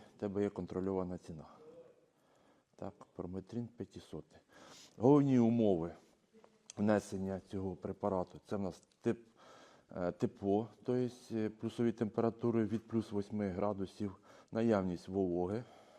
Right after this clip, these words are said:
е, на поверхні ґрунту, так як він повинен зв'язатися з вологою.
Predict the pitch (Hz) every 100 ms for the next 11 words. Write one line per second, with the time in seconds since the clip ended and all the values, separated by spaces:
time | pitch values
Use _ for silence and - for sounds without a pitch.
0 | - - 98 104 - 110 113 107 107 113
1 | 117 - 110 - - - _ - 98 107
2 | 98 107 101 104 107 98 - _ _ _
3 | _ _ _ _ _ - 90 95 92 -
4 | 90 92 85 98 95 92 92